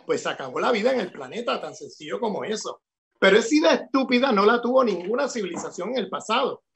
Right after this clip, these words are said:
La tenemos en esta civilización desde hace cuatrocientos años y ahora mismo no sabemos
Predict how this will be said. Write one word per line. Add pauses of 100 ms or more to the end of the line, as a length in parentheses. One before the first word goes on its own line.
(140)
La
tenemos
en
esta
civilización
desde
hace
cuatrocientos
años (320)
y
ahora
mismo
no
sabemos